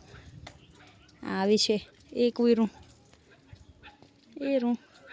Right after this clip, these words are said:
ને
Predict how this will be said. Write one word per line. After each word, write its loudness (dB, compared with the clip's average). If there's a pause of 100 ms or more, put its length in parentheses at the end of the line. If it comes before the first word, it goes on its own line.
(4000)
ને -4